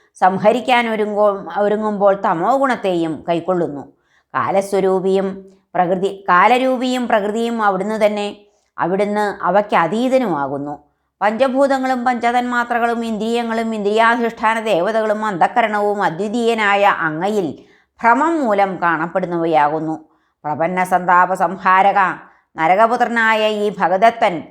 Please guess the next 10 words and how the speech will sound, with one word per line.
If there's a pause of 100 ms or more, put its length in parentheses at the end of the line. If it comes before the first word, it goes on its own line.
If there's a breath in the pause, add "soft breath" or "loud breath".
അങ്ങയുടെ
അടിമലരിൽ
അഭയം
പ്രാപിച്ചിരിക്കുന്നു. (400)
അവനെ
കാത്തരുളിയാലും (420 soft breath)
സകല
പാപനാശകമായ (160)
അങ്ങയുടെ
കരകമലം